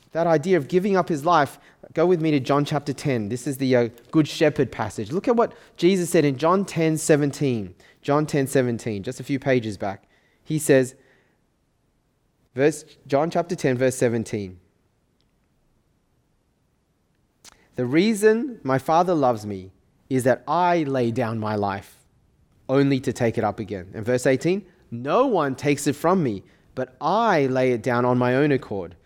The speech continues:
I have authority to lay it down and authority to take it up again." You see there? Just like his death, he breathes his last and bows his head. He gives up his spirit. He lays it down.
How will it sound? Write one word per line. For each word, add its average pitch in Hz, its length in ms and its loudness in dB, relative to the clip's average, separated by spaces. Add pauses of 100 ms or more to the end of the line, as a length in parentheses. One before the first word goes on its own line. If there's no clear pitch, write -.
(280)
I 180 180 2
have 214 120 0
authority 143 500 0
to 131 120 -4
lay 135 240 0
it 160 80 -4
down 120 260 -2
and 117 80 -4
authority 131 460 0
to 120 120 -6
take 113 240 -2
it 113 60 -2
up 107 160 -2
again." 87 300 -12 (180)
You 120 80 -12
see 143 160 -2
there? 214 220 4 (1080)
Just 160 340 -2
like 147 200 2
his 117 220 -6
death, 107 440 -4 (480)
he 110 140 -12
breathes 139 500 0
his 143 160 -4
last 117 400 0
and 101 140 -8
bows 120 260 2
his 127 160 -2
head. 107 160 -4
He 131 140 -8
gives 127 420 -2
up 139 160 0
his 127 120 -4
spirit. 104 320 -4
He 147 180 0
lays 131 400 2
it 107 100 -6
down. 104 360 -6